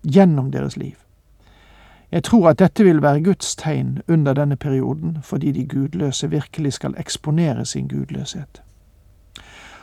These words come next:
Og personlig synes jeg at gudløsheten har gått langt nok i verden i dag. Men Guds ord sier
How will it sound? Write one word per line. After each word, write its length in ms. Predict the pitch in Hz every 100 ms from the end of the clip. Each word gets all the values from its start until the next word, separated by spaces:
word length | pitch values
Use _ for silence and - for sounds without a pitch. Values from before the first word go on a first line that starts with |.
| -
Og 100 | -
personlig 540 | 170 147 240 226 190 170
synes 380 | 196 185 202 180
jeg 100 | 143
at 160 | 143
gudløsheten 1000 | - 147 160 180 156 - 120 - - 127 123
har 60 | 135
gått 240 | 135 -
langt 360 | 135 160 143 - -
nok 280 | 143 -
i 100 | -
verden 360 | 139 - - -
i 40 |
dag. 240 | 139 - - - - _ _ _ _ _
Men 160 | - 135
Guds 300 | 156 143 -
ord 160 | 147
sier 400 | - 147 160 175